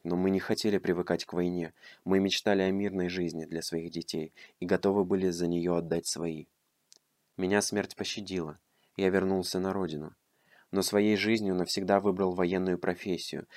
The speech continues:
Я скончался в тысяча девятьсот пятьдесят втором году на боевом посту в Забайкальском округе, где был командиром танкового полка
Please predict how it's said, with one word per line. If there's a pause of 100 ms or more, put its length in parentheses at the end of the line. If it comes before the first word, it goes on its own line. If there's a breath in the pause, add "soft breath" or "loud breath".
(240 loud breath)
Я
скончался
в
тысяча
девятьсот
пятьдесят
втором
году
на
боевом
посту
в
Забайкальском
округе,
где
был
командиром
танкового
полка